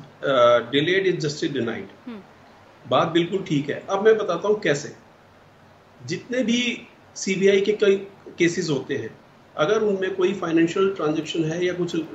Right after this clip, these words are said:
Speaker 1: है, तो वो सा-, डायरे-, सीधा का सीधा वो एफआईआर एक ईडी में भी रजिस्टर हो जाती है।
Speaker 2: हम्म।
Speaker 1: अब दोनों cases में, uh, evidence की जरूरत पड़ती है,
Speaker 2: हम्म, हम्म।
Speaker 1: क्योंकि हमारा जो system है,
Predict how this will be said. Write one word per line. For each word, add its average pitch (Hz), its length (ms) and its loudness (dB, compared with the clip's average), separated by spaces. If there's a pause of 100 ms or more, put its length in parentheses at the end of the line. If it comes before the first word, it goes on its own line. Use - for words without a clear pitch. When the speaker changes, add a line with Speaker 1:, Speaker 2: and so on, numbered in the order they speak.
(140)
Speaker 1:
है, 151 200 0
तो 175 120 -4
वो 185 120 -4
सा-, 170 260 -2
डायरे-, 160 320 4
सीधा 180 300 0
का 180 80 -2
सीधा 180 480 -4 (360)
वो 180 200 4
एफआईआर 170 520 2
एक 196 380 0
ईडी 170 220 0
में 165 160 4
भी 160 80 0
रजिस्टर 147 400 -2
हो 127 100 -4
जाती 117 300 -10
है। 117 80 -16 (120)
Speaker 2:
हम्म। 226 140 -12 (920)
Speaker 1:
अब 202 340 2
दोनों 185 300 2
cases 226 440 -6
में, 240 380 -6 (480)
uh, 160 380 0
evidence 214 380 2
की 226 80 -4
जरूरत 208 320 -2
पड़ती 196 260 -6
है, 170 220 -8 (180)
Speaker 2:
हम्म, 226 100 -14
हम्म। 220 180 -16
Speaker 1:
क्योंकि 226 320 -4
हमारा 180 360 -2
जो 226 100 -8
system 202 420 -2
है, 147 340 -2